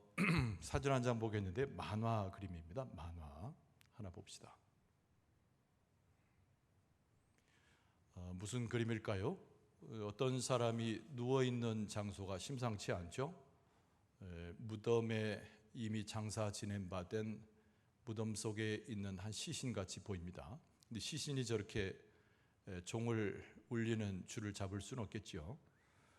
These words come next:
에, 종을 울립니다. 누군가의 귓가에 종이 울려지기를 소원하면서. 아, 요거는 시편 팔십팔 편의 해만의 기도라고 하는 것을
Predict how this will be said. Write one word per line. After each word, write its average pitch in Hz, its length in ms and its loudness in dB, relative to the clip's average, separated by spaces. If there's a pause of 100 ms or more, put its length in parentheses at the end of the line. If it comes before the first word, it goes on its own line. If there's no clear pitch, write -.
(340)
에, 95 120 -6
종을 139 300 2
울립니다. 123 760 4
누군가의 117 640 2
귓가에 107 720 2
종이 107 420 -2
울려지기를 113 600 2
소원하면서. 90 720 -6 (1500)
아, 95 180 0
요거는 135 220 2
시편 160 360 2
팔십팔 - 680 -2
편의 101 440 0
해만의 151 1000 4
기도라고 101 1120 0
하는 92 160 -4
것을 82 460 -8